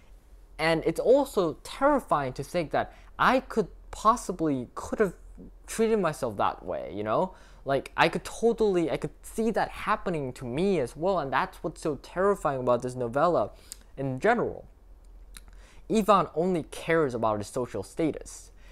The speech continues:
and his head's so full of it. His job is for social status, money for social status, his family is for social status, his house, his friends, everything is for a better social reputation and status so he can climb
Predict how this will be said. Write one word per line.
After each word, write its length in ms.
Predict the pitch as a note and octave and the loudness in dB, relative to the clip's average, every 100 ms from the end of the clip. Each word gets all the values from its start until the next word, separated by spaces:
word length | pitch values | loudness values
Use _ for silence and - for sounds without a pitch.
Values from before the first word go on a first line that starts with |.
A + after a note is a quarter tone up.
| - - - | -20 -16 -6
and 320 | C3+ A#2+ G#2+ | -4 -4 -6
his 160 | D3+ - | -10 -8
head's 220 | A#3 - | -6 0
so 140 | F#3 | 0
full 360 | - - A#3 D3 | 0 0 2 2
of 120 | - | -4
it. 260 | - - - - - - | -12 -18 -20 -20 -20 -10
His 200 | C3 G#2+ | -6 -6
job 460 | A2 C3+ B2+ C3+ B2 | 4 8 10 8 4
is 100 | - | -4
for 120 | A#2 | -8
social 340 | - A2+ G#2+ | -4 -4 -4
status, 380 | - A2 G2+ - | -6 -4 -6 -8
money 560 | A2+ A#2 C3 C3+ C3+ B2+ | -8 0 2 2 0 -6
for 140 | A#2+ | -8
social 360 | - A2 A2 G2+ | -6 -8 -8 -10
status, 400 | - F#2+ F2+ - | -8 -6 -6 -8
his 140 | F#2+ | -8
family 560 | - B2+ D#3 D3 B2 A2 | 2 4 4 0 -4 -6
is 100 | - | -8
for 160 | G#2+ | -10
social 300 | G2 F#2+ F2 | -8 -8 -10
status, 400 | E2 F#2+ E2 G#2 | -10 -10 -10 -12
his 160 | F2+ - | -12 -6
house, 400 | - D3+ D3 - | 6 6 6 -2
his 120 | - | -12
friends, 300 | - D3+ C#3 - - - - D3 | -2 0 0 -8 -20 -20 -10 0
everything 880 | G#3 F3+ D3 B2+ A2+ - D2+ - - - - - - | 4 4 0 -4 -6 -6 -10 -10 -18 -20 -20 -20 -10
is 160 | G#2+ G#2+ | -6 -4
for 160 | A2+ | 0
a 60 | G#2 | 0
better 340 | - E3 G3+ | 4 4 4
social 380 | G3 E3 D#3 D3+ | 2 -2 -2 -2
reputation 560 | B2 A#2+ A#2+ B2 G#2+ G2+ | -2 -2 -4 -6 -6 -6
and 100 | G2 | -6
status 380 | - E3+ C3 - | -2 0 -2 -6
so 120 | A2 | -10
he 220 | - D#3+ | -8 -8
can 160 | C#3+ A#2 | -6 -10
climb 640 | - D3+ D3+ D3+ D3+ | -8 -2 -2 0 -2